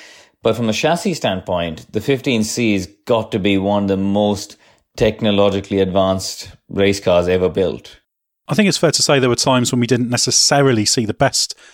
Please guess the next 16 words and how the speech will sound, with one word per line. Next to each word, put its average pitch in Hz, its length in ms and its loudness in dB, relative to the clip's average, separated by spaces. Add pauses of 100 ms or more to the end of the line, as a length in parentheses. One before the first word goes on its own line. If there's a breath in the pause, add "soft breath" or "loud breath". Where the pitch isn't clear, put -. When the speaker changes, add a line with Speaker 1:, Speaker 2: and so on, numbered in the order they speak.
(120)
Speaker 2:
of 101 100 -4
the 104 80 -6
Williams 98 280 -2
F 98 100 -2
W 95 240 -6
fifteen 98 340 -4
C 90 320 -4 (280 loud breath)
in 113 80 0
nineteen 107 260 0
ninety-three, 98 280 -4
but 135 120 -2
Alain 127 140 2
Prost - 300 0
still, 113 260 0
of 92 80 -10
course, 101 320 -4